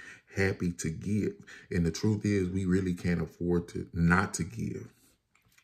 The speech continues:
You know, and if we give in a way that God wants us to give, then we will see the results in our finances. And, uh, but if we disobedient and we don't give the right way, then we really have no right to complain about how our finances look or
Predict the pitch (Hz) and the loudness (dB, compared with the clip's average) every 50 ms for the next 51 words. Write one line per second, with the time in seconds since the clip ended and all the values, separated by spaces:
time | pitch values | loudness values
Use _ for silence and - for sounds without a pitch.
0 | _ _ _ _ - 92 92 87 87 87 85 80 82 82 82 - 95 92 85 85 | _ _ _ _ -2 0 2 4 4 4 4 4 4 2 2 2 2 2 2 4
1 | 85 90 95 95 92 90 85 85 85 90 87 82 85 80 - 82 82 82 80 80 | 4 4 4 4 4 4 2 2 4 4 4 4 2 0 -2 -2 -4 -2 -2 0
2 | 87 95 98 - 95 90 - 82 80 82 85 80 80 80 82 - - - - - | 0 0 0 0 -2 -4 -4 -6 -8 -6 -4 -2 -2 -2 -2 -4 -12 -18 -20 -20
3 | - _ - 87 85 82 80 76 85 87 82 85 85 - - 95 92 85 82 78 | -18 _ 0 2 4 4 4 4 2 2 4 4 2 2 2 2 2 2 2 0
4 | 85 80 78 - 90 92 90 - - 82 80 85 82 82 - - - 85 - - | 0 0 0 2 0 0 0 0 -2 -2 -2 -2 -4 -6 -4 -4 -4 -4 -2 -2
5 | 90 92 90 92 - - - - - - - - - - - - - - 85 82 | -2 -2 -4 -4 -4 -6 -6 -8 -10 -12 -18 -20 -18 -20 -18 -12 -6 -2 0 0
6 | 82 80 - 82 82 85 82 82 85 - 82 82 82 82 - 101 92 98 98 92 | 0 0 0 0 0 2 2 0 0 0 2 2 2 0 0 -2 0 2 2 2
7 | - 98 87 80 80 90 101 101 95 87 87 87 87 - - _ _ _ - - | 2 0 0 2 2 2 2 4 4 4 4 2 2 -2 -10 _ _ _ -8 -4
8 | 82 80 87 95 98 90 87 80 85 85 87 95 95 90 87 - - - 82 80 | -2 2 2 4 4 4 2 2 2 2 4 4 4 4 4 0 -2 -2 -2 -2
9 | 80 87 87 98 104 - - - 107 62 60 57 - - - - - - - - | 0 0 2 2 2 2 0 0 2 2 2 0 -2 -6 -18 -20 -20 -18 -10 -4
10 | - 95 95 101 104 104 120 117 110 107 107 104 104 101 92 95 95 92 90 - | -2 -2 0 2 2 4 6 6 6 6 6 6 4 2 0 0 0 0 -2 -2
11 | 95 - - - - 87 - 85 82 - 92 95 98 95 92 87 85 85 85 85 | -2 -4 -6 -6 -6 -4 -2 -2 -2 0 0 0 0 0 0 -2 -4 -4 -4 -4
12 | 82 85 85 85 - 90 90 87 87 85 82 - - - - - 82 82 82 - | -4 -6 -6 -6 -4 -4 -4 -2 -4 -6 -8 -12 -16 -18 -10 -6 -4 -4 -4 -4
13 | - 82 82 82 80 82 80 76 - - 78 85 87 82 82 82 82 85 - - | -4 -2 0 0 0 0 -2 -2 -4 -6 -8 -6 -4 -2 0 0 -2 -2 -4 -6
14 | 80 - - - | -6 -4 -6 -8